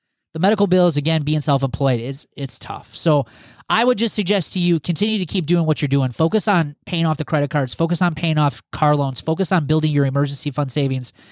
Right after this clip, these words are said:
and, and you do your best with the medical bills. Also, when it comes to the medical bills, making sure you're reaching out to the facilities to make sure that they don't have any additional resources that you can't take advantage of. Things like,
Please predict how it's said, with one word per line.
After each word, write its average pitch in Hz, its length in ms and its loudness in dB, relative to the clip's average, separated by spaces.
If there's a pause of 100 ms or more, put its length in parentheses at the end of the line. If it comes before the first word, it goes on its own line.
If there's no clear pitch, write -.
(280)
and, 151 360 0
and 147 160 -2
you 175 200 2
do 165 200 0
your 160 240 2
best 135 560 -2 (400)
with 139 360 0
the 139 80 0
medical 131 360 0
bills. 107 320 -6
Also, 196 360 2
when 185 140 2
it 175 80 -4
comes 170 200 0
to 175 80 -2
the 160 60 0
medical 151 300 2
bills, 143 240 0
making 139 200 -6
sure 156 160 -2
you're 139 120 0
reaching 139 280 -2
out 135 200 -2
to 143 260 0
the 135 100 0
facilities 135 480 0
to - 80 -10
make 135 160 -4
sure 135 300 -2 (360)
that 143 100 0
they 165 80 2
don't 170 100 4
have 165 140 4
any 151 180 -2
additional 139 400 0
resources 135 460 0
that 123 180 -4
you 147 80 -4
can't 135 220 -4
take 127 140 -2
advantage 127 420 -2
of. 98 180 -10
Things 135 260 -6
like, 131 280 0